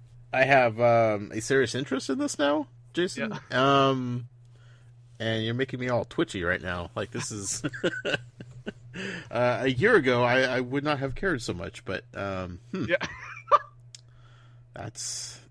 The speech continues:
Speaker 1: that's exciting. Uh, just finished the fifth book, by the way.
Speaker 2: I s-, yeah, saw.
Speaker 1: Yeah,
Speaker 2: Good stuff.
Speaker 1: just two more to go. Um, sad, I'm nervous. Uh,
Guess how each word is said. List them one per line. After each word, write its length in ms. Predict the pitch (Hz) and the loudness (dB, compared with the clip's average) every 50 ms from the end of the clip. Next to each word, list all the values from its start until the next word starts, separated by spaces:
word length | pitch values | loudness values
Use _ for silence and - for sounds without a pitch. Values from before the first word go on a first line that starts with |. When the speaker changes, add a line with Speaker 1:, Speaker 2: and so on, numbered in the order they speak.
| - | -14
Speaker 1:
that's 560 | - 104 117 - - - - - - - - - - | -14 -12 -12 -12 -12 -12 -12 -12 -14 -14 -16 -16 -16
exciting. 580 | 110 113 - - 151 160 123 98 90 85 - - - - - - - - - | -14 -12 -6 -4 -4 -4 -4 -6 -12 -14 -16 -16 -20 -20 -20 -20 -20 -18 -14
Uh, 260 | - 104 101 95 95 | -10 -8 -8 -8 -6
just 200 | - - 175 - - | -6 -6 -4 0 0
finished 200 | 202 220 160 - | 0 2 0 -2
the 60 | 151 | -2
fifth 240 | - 156 143 - - | -2 -2 -2 -2 -2
book, 180 | 165 - - | -2 -2 -2
by 120 | - 95 87 | -2 -4 -4
the 60 | 87 | -4
way. 160 | 87 92 107 - - - - - - - - - - - - - - - - - | -6 -8 -10 -12 -16 -20 -20 -20 -20 -20 -20 -20 -20 -20 -20 -20 -20 -20 -16 -12
Speaker 2:
I 60 | 113 | -12
s-, 160 | - - - - - | -12 -14 -16 -16 -10
yeah, 160 | 127 147 208 214 - - - | -10 -8 -8 -10 -14 -16 -10
saw. 220 | - 127 139 190 - - - - | -6 -6 -4 -6 -6 -10 -12 -8
Speaker 1:
Yeah, 200 | 104 104 110 107 | -4 -4 -4 -4
Speaker 2:
Good 160 | - - - | -6 -10 -10
stuff. 240 | - 127 135 156 - | -6 -6 -6 -6 -6
Speaker 1:
just 200 | - - - - | -10 -20 -14 -10
two 120 | - 107 | -8 -8
more 160 | 101 104 110 120 | -6 -4 -6 -6
to 60 | 127 | -4
go. 340 | - - 95 90 104 143 - - - - - - - - - | -2 -2 0 0 -2 -2 -6 -10 -20 -20 -20 -20 -20 -18 -14
Um, 560 | - 95 92 90 90 92 90 90 98 101 98 - - - - - - - - - - - - - - - - - - - - - - | -10 -10 -10 -8 -10 -10 -10 -10 -12 -12 -14 -16 -18 -20 -20 -20 -20 -20 -20 -20 -20 -20 -20 -20 -20 -20 -20 -20 -20 -20 -20 -18 -14
sad, 420 | - - - 104 95 98 101 113 | -6 -2 2 2 4 4 2 0
I'm 160 | 120 120 113 | 0 -2 -2
nervous. 580 | 98 95 92 92 98 110 120 117 - - - - - - | 0 0 0 0 0 -2 -4 -4 -6 -8 -10 -10 -10 -10
Uh, 680 | 95 95 95 95 95 95 95 95 90 90 90 90 90 | -8 -8 -8 -8 -8 -8 -6 -6 -6 -6 -6 -6 -8